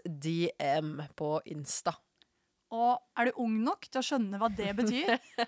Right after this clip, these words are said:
Speaker 1: <laughs>
Speaker 2: og klarer å finne ut av spørsmålet, ja, så vinner du kanskje to festivalpass,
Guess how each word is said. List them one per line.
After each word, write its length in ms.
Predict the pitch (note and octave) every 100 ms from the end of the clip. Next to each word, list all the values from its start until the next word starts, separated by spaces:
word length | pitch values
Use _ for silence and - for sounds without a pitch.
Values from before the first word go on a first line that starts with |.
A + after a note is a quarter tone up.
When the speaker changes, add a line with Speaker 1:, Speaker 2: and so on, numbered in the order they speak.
| -
Speaker 1:
<laughs> 320 | - A#3+ -
Speaker 2:
og 240 | C4 C#4+
klarer 640 | C#4+ C#4+ A3 G#3 B3 D4+ -
å 80 |
finne 380 | B3+ D4 A#3 G#3
ut 40 | G#3+
av 120 | B3
spørsmålet, 640 | B3+ G3+ - G#3+ A#3+ F4 G4+ - _
ja, 100 | - A#4
så 400 | A4+ G#4+ G#4+ A4+
vinner 320 | F4+ B3+ B3+
du 80 | D4
kanskje 380 | F4 D4 B3 E4+ F4
to 460 | - B3+ C#4+ E4 D#4+
festivalpass, 960 | C#4+ C#4+ C4+ A3+ G3 - C4 - -